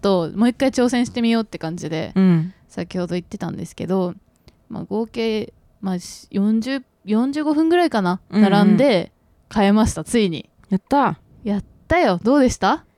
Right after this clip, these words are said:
Speaker 2: いや、めちゃくちゃ美味しかったです。てか、なんか、あのさ、店に行った時の、
Speaker 1: うん。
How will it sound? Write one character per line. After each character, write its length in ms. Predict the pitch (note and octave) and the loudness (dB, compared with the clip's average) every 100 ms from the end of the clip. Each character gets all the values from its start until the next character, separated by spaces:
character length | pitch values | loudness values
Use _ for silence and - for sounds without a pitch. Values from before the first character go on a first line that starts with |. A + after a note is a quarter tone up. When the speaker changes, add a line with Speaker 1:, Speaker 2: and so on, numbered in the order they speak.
| _ _ _ - | _ _ _ -2
Speaker 2:
い 60 | G3 | 2
や、 80 | |
め 200 | F#3 F#3+ F3+ | 4 4 2
ち 100 | G#3+ | -2
ゃ 60 | |
く 60 | G3 | -2
ち 80 | - | 0
ゃ 40 | |
美 40 | G3+ | -2
味 60 | |
し 40 | - | -2
か 60 | |
っ 40 | F#3 | -8
た 120 | D3+ | -6
で 160 | D#3 | -6
す。 160 | D#3 - | -8 -10
て 100 | - | -4
か、 80 | A3 | 0
な 100 | A3 | 0
ん 80 | G#3 | 0
か、 180 | D#3+ - _ _ _ _ | -4 -6 _ _ _ _
あ 80 | G#3+ | 0
の 120 | C4+ | 0
さ、 140 | D4 C4 | 2 4
店 300 | A3 - A#4 | 4 4 2
に 140 | A3+ | 2
行 40 | - | 0
っ 20 | |
た 160 | - | -4
時 220 | C4 - F3+ | -4 -4 0
の、 420 | E3+ F#3 E3+ D3+ | 2 2 2 0
Speaker 1:
う 20 | |
ん。 280 | A3 G3+ G#3 | -2 -4 -6